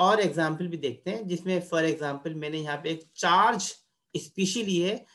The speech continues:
लेकिन ये है कार्बन की। आप देख सकते हैं कि ये डबल बॉन्ड इस चार्ज स्पीशी यानी पॉजिटिव कार्बन को इलेक्ट्रॉन दे रहा है और एक रेजोनेंस स्ट्रक्चर पैदा कर रहा है। रेजोनेंस स्ट्रक्चर को हम डबल हेडेड एरो से इस तरह से लिखते हैं और वापस ये अगर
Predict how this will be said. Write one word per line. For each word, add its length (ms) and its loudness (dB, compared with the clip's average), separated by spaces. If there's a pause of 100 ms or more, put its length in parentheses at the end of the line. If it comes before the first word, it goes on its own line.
(180)
लेकिन 240 0
ये 180 2
है 240 2
कार्बन 400 -2
की। 240 -18 (560)
आप 220 2
देख 200 2
सकते 340 -2
हैं 120 0
कि 80 -6
ये 140 0
डबल 260 2
बॉन्ड 360 0 (580)
इस 240 -4
चार्ज 360 4
स्पीशी 480 -4
यानी 220 2 (100)
पॉजिटिव 460 0
कार्बन 340 0
को 120 -2
इलेक्ट्रॉन 380 -2
दे 160 -2
रहा 120 2
है 140 -4 (300)
और 120 2
एक 180 2
रेजोनेंस 640 0 (140)
स्ट्रक्चर 400 -4
पैदा 260 0
कर 160 -4
रहा 100 0
है। 300 -6
रेजोनेंस 500 -2
स्ट्रक्चर 340 -4
को 140 -6
हम 200 -2
डबल 280 -4
हेडेड 280 -8
एरो 200 -4
से 100 -6
इस 140 -8
तरह 160 -4
से 80 -10
लिखते 300 -16
हैं 180 -20 (520)
और 140 2
वापस 380 2
ये 80 4
अगर 300 2